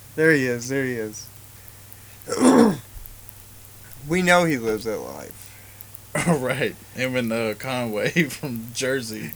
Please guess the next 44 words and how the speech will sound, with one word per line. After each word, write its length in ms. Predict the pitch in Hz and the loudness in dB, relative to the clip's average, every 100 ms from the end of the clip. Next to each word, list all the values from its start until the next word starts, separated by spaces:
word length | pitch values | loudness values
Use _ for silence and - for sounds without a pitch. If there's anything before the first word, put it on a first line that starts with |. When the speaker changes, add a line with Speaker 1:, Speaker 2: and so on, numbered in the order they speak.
| - | -12
Speaker 1:
So 220 | - 175 | -2 0
if 100 | 165 | 4
they 160 | 170 | 4
ever 160 | 170 156 | 4 2
do 260 | 143 151 131 | 0 0 0
a 20 | |
video, 340 | 113 151 151 120 | 0 2 4 6
Speaker 2:
Or 40 | |
Buffalo, 340 | 110 110 113 110 | 6 6 2 -2
I'm 100 | 113 | -6
sorry. 260 | 95 98 107 | -8 -8 -8
Speaker 1:
if 100 | 131 | -2
they 160 | 156 147 | 2 4
do 160 | 151 | 4
a 80 | 139 | 4
video 400 | 120 139 135 123 | 4 2 2 2
together, 600 | 117 113 127 127 135 135 120 - - - - - - - - - - - - - - - - - - - - - - | 0 0 0 2 -2 -6 -10 -20 -20 -20 -20 -20 -20 -20 -20 -20 -20 -20 -20 -20 -20 -20 -20 -20 -20 -20 -20 -20 -8
I'm 180 | 185 170 | -4 -4
sure 320 | - 180 151 | -2 0 0
that 360 | 120 107 131 117 | 0 -4 -6 -4
those, 260 | 135 120 | -6 -4
their, 160 | 127 139 | -2 -2
their 380 | 120 120 131 131 | -4 -10 -6 -4
guns 580 | 127 131 123 104 - - | -4 -4 -6 -8 -14 -10
aren't 240 | 143 151 135 | -4 -2 -2
gonna 120 | 135 | -2
be 40 | |
loaded 240 | 123 123 120 | 0 -2 -4
with 160 | 110 | -8
blanks. 720 | 123 120 113 85 - - - - - - - - - - - | -6 -6 -6 -10 -8 -6 -8 -12 -18 -20 -20 -20 -20 -20 -6
Speaker 2:
But, 300 | 147 190 147 - - - - - | 4 6 4 -4 -16 -16 -14 -4
I 60 | |
mean, 360 | 160 151 147 139 | 0 2 0 -2
you 80 | 156 | -2
can't 220 | 185 156 | 0 2
say 240 | - 139 117 | 2 0 0
Thug 360 | 123 147 170 | 0 2 2
doesn't 300 | 123 104 104 | -2 -4 -6
do 220 | 101 110 | -6 -6
it, 80 | 107 | -4
a 60 | 120 | -6
Young 240 | 117 135 | -6 -6
Thug, 440 | 123 135 151 131 113 | -4 2 2 2 -2
because, 680 | 107 110 107 101 - - | -6 -2 -2 -4 -6 -8